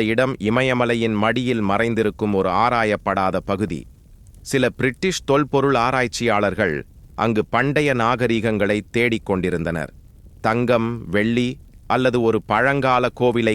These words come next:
கண்டுபிடிப்பார்கள் என்று அவர்கள் நினைத்தார்கள். ஆனால் அவர்கள் கண்டுபிடித்தது மிகவும் விலைமதிப்பற்றது மற்றும் மிகவும் ஆபத்தானது. அவர்கள் ஒரு பூட்டிய பெட்டியை கண்டுபிடித்தனர்.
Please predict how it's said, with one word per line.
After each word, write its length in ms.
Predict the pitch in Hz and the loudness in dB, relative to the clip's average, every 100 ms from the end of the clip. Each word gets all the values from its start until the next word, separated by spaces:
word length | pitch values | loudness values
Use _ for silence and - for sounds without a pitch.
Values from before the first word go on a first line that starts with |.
| - | 0
கண்டுபிடிப்பார்கள் 960 | 110 123 135 123 120 - 113 107 110 - - | -2 0 0 0 -2 0 0 2 -2 -2 -2
என்று 240 | 117 113 120 | 0 2 2
அவர்கள் 340 | 104 101 107 | 0 0 0
நினைத்தார்கள். 640 | 104 101 95 92 78 76 - - - - - - | 0 0 -2 -4 -4 -6 -10 -14 -20 -20 -20 -6
ஆனால் 480 | 98 113 127 120 78 71 - - - | -2 0 2 0 0 -4 -10 -20 -4
அவர்கள் 400 | 104 127 123 120 127 | 0 2 2 0 0
கண்டுபிடித்தது 760 | 143 165 143 131 - 113 117 117 80 | 0 0 0 -2 0 0 2 2 2
மிகவும் 460 | 113 123 151 147 | 0 0 0 0
விலைமதிப்பற்றது 920 | 110 127 160 139 113 - 101 - 104 123 - | 0 0 2 0 0 -2 -2 -2 0 0 -2
மற்றும் 340 | 107 117 120 104 | -4 -2 0 0
மிகவும் 400 | 110 123 139 156 - | 2 2 0 -2 -2
ஆபத்தானது. 720 | 101 120 123 - 90 82 67 64 - - - - - - | 0 0 0 -2 -2 -2 -6 -12 -16 -20 -20 -20 -6 0
அவர்கள் 400 | 120 131 127 120 | 0 2 0 2
ஒரு 180 | 120 110 | 2 0
பூட்டிய 400 | 143 185 175 147 | 0 -2 0 -2
பெட்டியை 480 | - 120 - 131 110 - | 0 -4 -2 0 0 0
கண்டுபிடித்தனர். 840 | 110 123 127 107 104 101 90 73 | -2 0 0 -2 -2 -2 -4 -6